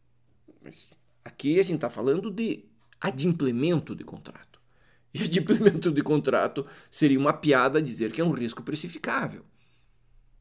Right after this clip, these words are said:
Ah, que é um risco atribuível a esta ou aquela parte. A parte contrata porque quer ver o, o, a prestação adimplida. E não porque quer instalar um risco do inadimplemento.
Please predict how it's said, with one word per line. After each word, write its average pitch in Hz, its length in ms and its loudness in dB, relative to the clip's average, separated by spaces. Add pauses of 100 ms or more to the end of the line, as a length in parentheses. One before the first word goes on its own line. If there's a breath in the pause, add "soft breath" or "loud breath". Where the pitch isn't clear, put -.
(180)
Ah, 135 280 4
que 180 120 2
é 151 40 8
um 151 60 2
risco 156 240 2
atribuível 180 600 6
a 165 60 8
esta 170 240 2
ou 180 60 2
aquela 247 240 2
parte. 208 460 -2 (280 loud breath)
A - 100 0
parte 147 260 -2
contrata 202 480 4
porque - 240 -6
quer 320 200 -2
ver 208 220 8
o, 208 60 6
o, - 440 0
a 175 60 0
prestação 165 460 0
adimplida. 214 640 -4 (640)
E 156 80 4
não 170 160 8
porque 311 220 0
quer 262 180 4
instalar 180 380 6
um 175 120 4
risco 175 280 0
do 254 100 4
inadimplemento. 131 800 0